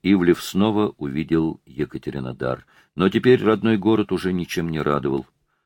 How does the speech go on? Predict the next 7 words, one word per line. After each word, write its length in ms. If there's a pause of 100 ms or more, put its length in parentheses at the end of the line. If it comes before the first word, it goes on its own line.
(140)
Улицы, 500
знакомые 500
дома 340
стояли 680
на 140
прежнем 420
месте, 540